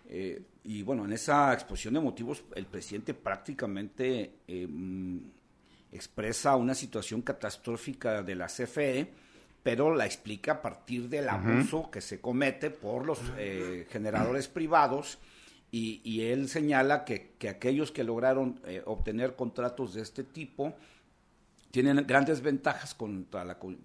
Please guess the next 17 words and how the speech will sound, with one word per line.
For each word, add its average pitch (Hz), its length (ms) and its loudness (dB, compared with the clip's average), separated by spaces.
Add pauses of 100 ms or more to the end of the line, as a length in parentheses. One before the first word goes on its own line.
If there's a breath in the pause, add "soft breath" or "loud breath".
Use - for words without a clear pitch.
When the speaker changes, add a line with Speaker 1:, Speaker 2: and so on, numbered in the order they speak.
Speaker 1:
contra 95 240 -8
la 95 100 -8
Comisión 120 280 -8
Federal 143 180 2
de 147 60 4
Electricidad, 147 440 -2
porque, 151 240 -4
por 156 200 0
ejemplo, 147 360 0
él 147 100 0
señala 131 540 0 (520 loud breath)
que 120 160 -4
cuando 120 640 2
ellos 135 380 0
tienen 135 300 2
una 139 220 2
sobreproducción, 110 1200 -4